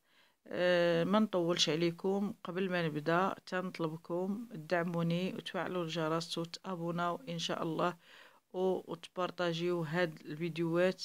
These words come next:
ان شاء الله باش تعم الفائده على الناس كاملين والله يسهل الامور. آه، نبدا على الصلاه والسلام على رسول الله. اللهم صل وسلم على رسول الله، آه، الحبيب الكريم.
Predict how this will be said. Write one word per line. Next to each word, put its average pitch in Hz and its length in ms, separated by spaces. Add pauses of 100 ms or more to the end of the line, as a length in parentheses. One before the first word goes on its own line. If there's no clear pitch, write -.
(240)
ان 170 100
شاء 170 220
الله 165 340
باش - 300
تعم 170 300
الفائده 170 880 (480)
على 170 180
الناس 170 720
كاملين 170 680
والله 165 260
يسهل 165 420
الامور. 151 560 (920)
آه، 175 260
نبدا 175 380
على 165 420
الصلاه 170 480 (180)
والسلام 165 460
على 156 200
رسول 156 460
الله. 165 360 (120)
اللهم 160 460
صل 160 300
وسلم 160 520
على 151 220
رسول 147 440
الله، 180 320 (840)
آه، 170 440
الحبيب 165 500
الكريم. 175 540